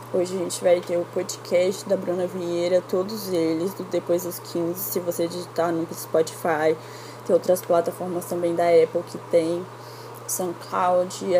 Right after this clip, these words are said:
iTunes e o Google Podcast, se eu não me engano. Gente, dá uma olhada, tem um, um podcast que eu ouvi dela que é muito bom, que é Como Superar Momentos Difíceis. Muito legal.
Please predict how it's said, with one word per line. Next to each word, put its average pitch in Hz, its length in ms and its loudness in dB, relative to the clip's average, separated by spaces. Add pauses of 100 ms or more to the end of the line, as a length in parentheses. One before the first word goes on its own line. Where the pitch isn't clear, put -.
iTunes 180 840 -2 (680)
e 190 120 0
o 190 60 2
Google 190 320 2
Podcast, 185 840 4
se - 120 -8
eu 185 60 -2
não 185 100 -2
me 185 140 -2
engano. 185 560 0 (640)
Gente, 208 440 -2
dá 190 160 4
uma 226 240 2
olhada, 170 600 4
tem 185 140 -2
um, 180 640 -4 (1400)
um 190 160 0
podcast 185 600 2
que - 60 -14
eu 180 80 4
ouvi 175 160 0
dela 175 340 8
que 180 140 -4
é - 20 -2
muito 185 260 -4
bom, 175 260 2
que 175 160 0
é 170 80 2 (120)
Como 196 200 -2
Superar 185 500 0
Momentos 175 460 -2
Difíceis. 170 800 -10
Muito 180 320 -2
legal. 175 360 4